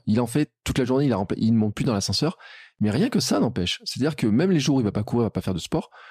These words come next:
le fait de monter peut-être dix, vingt, trente étages par jour, parce que c'est son métier, de monter des escaliers, de descendre, et cetera, c'est une vraie activité qui n'est pas du sport,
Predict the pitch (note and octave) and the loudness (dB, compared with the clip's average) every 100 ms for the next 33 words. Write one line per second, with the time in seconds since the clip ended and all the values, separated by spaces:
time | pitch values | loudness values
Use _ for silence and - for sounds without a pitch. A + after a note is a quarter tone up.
0 | - _ G#2 G2+ G#3+ E3 C3+ B2+ B2+ C3 | -20 _ -2 0 0 2 2 0 0 -2
1 | - F#2+ A2 A2+ - F2 G2+ C#3 G#2+ A2 | -2 -2 0 -2 -4 -2 0 0 2 2
2 | C3+ - A#2 A#2 A#2+ - A2+ G#2 B2 A2 | 0 -2 -2 0 -2 -2 -2 0 0 0
3 | E2 - E2+ - G#2 G2+ - A#2 - - | -6 -6 -4 -2 0 0 0 -2 -6 -20
4 | - - G2+ A2 B2 A#2+ A#2 G2 - A2 | -16 -2 2 2 2 0 0 0 0 2
5 | A2+ G2 G#2 - G#2+ F#2 F#2+ F#2+ B2 - | 2 2 0 0 -2 -2 -4 -4 -4 -6
6 | _ _ _ _ - A3+ G#3+ E2+ A#2 G#3+ | _ _ _ _ -4 0 2 2 0 0
7 | - B2 - - A#2+ A2 - G#2+ F#2+ - | -2 -6 -6 -2 0 0 0 0 0 -6
8 | _ _ _ _ - A2 - C3+ G2+ - | _ _ _ _ 0 0 2 -2 -2 -4
9 | - - G4 - | -2 -2 -2 -8